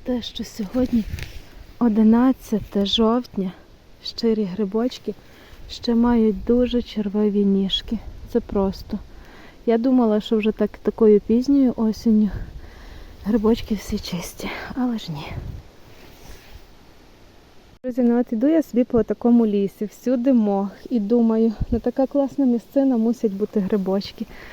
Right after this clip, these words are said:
І отак дивлюся, і дивіться, які тут гарні три молоденькі червоноголовці. Ви знаєте, ліс не перестає дивувати. От іду я, іду, і дивіться, якого червоноголовця я зустріла.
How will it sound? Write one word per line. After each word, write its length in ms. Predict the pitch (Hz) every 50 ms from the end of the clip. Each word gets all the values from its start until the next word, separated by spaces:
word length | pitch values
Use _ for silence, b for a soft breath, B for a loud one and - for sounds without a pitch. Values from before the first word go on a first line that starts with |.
| B B B B B -
І 100 | 226 226
отак 360 | 233 226 - 247 233 220 233
дивлюся, 600 | 208 214 233 254 269 262 247 226 214 - - 208
і 60 | 202
дивіться, 480 | 190 214 202 202 208 208 - - - 214
які 280 | 196 202 - - 240
тут 220 | 233 - 220 202 196
гарні 540 | 170 190 226 247 269 285 285 247 214 214 208 - -
три 200 | 240 262 277 269
молоденькі 680 | 262 247 220 220 202 196 208 208 226 240 233 - 233
червоноголовці. 1160 | - - - 220 208 214 208 220 220 220 196 185 220 208 202 196 196 196 196 - _ - - 214 - - _ _ - _ _ _ - - _ _ - - - - - - _ _ -
Ви 80 | - 247
знаєте, 420 | - 254 254 262 277 - - 262
ліс 260 | 233 240 277 285 - -
не 100 | 254 233
перестає 600 | - 226 214 214 - - - 220 208 220 220 208
дивувати. 600 | 208 214 214 208 202 196 190 190 185 - - - -
От 180 | 220 214 -
іду 220 | 240 220 196 226 226
я, 180 | 226 220 214 -
іду, 340 | - 214 185 175 208 220 269 B B B B B B B B B B B 226
і 40 |
дивіться, 480 | 214 202 226 214 233 233 - - - 233
якого 600 | 214 196 208 202 - - - 226 226 226 220 269
червоноголовця 1200 | 269 - - 240 214 202 214 220 208 208 214 190 185 208 202 190 208 208 208 202 - - - 214 185 B B B B B B - - _ -
я 220 | 208 220 214 220 208
зустріла. 720 | 202 202 175 - - - 202 196 196 202 202 196 214